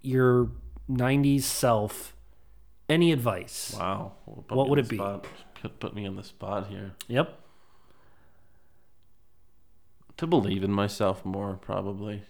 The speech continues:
Speaker 2: You know, I mean, I believed in myself, but, like, I just went through a lot as a kid,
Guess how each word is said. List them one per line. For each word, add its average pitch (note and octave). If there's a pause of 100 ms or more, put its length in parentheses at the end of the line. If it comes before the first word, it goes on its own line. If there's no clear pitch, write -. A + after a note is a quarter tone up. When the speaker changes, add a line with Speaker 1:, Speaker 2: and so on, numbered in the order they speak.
(140)
Speaker 2:
You -
know, G2
I G2+
mean, G#2
I G#2+
believed G#2
in G#2+
myself, G2+
but, G2+
like, G2
I B2
just A#2
went G2
through G2+
a -
lot G2
as G2+
a G2
kid, G2